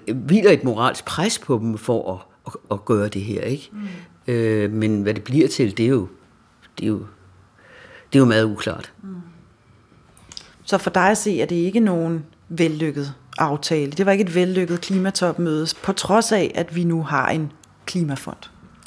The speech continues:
Speaker 1: Ja, altså, det er da fint, vi har en klimafond, men jeg ville meget, meget hellere have haft nogle restriktioner, øh, på det C O to, vi udleder. Jeg ville meget hellere have haft, at,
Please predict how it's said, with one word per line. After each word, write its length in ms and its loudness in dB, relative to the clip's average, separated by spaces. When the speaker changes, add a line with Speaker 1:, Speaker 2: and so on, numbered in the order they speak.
Speaker 1:
Ja, 280 -2
altså, 180 4
det 140 6
er 40 10
da 60 8
fint, 300 2
vi 60 8
har 180 6
en 100 0
klimafond, 600 4
men 140 4
jeg 80 4
ville 180 4
meget, 260 6
meget 260 6
hellere 360 4
have 160 2
haft 320 0
nogle 200 2
restriktioner, 800 0
øh, 320 6
på 160 0
det 180 2
C 180 2
O 60 -2
to, 200 4
vi 100 4
udleder. 500 6
Jeg 100 2
ville 180 2
meget 260 6
hellere 300 2
have 160 -2
haft, 380 -2
at, 220 2